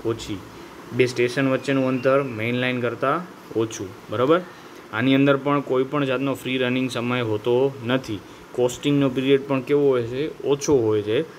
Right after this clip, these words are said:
અને પ્રવેગ અને વેગમંદનની દર કેવો હોય છે? વધારે. એટલે કે rate of acceleration, retardation કેવા હોય છે? વધારે, બરાબર? આ simple કમ્પેરિઝન હતું ત્રણેયનું. યાદ શું રાખવાનું? તો કે, કે main line એટલે બે દૂર દૂરના station વચ્ચે ચાલતી line,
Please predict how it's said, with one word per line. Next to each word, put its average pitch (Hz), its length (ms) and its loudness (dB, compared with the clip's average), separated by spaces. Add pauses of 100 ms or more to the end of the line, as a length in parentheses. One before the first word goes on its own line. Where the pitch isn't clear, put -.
(140)
અને 127 180 0
પ્રવેગ 131 420 2
અને 131 200 2
વેગમંદનની 123 1040 0
દર 127 200 2
કેવો 139 220 4
હોય 120 140 4
છે? 123 180 -2
વધારે. 135 380 -2
એટલે 107 220 -2
કે 110 100 -2
rate 117 260 -2
of 120 100 -2
acceleration, 113 680 -6
retardation 113 580 -4
કેવા 135 140 4
હોય 120 160 2
છે? 120 220 -2 (340)
વધારે, 117 260 -2 (440)
બરાબર? 147 280 4 (380)
આ 147 40 -8
simple 170 560 4 (340)
કમ્પેરિઝન 143 600 2
હતું 139 240 -2
ત્રણેયનું. 127 440 -2
યાદ 131 220 0
શું 175 180 4
રાખવાનું? 139 520 0
તો 131 80 -6
કે, 135 120 -6
કે 131 120 -2
main 123 380 -2
line 160 260 0
એટલે 123 520 0
બે 156 160 4
દૂર 165 280 4
દૂરના 160 400 2
station 123 440 -6
વચ્ચે 117 240 -8
ચાલતી 117 360 -4
line, 110 300 -2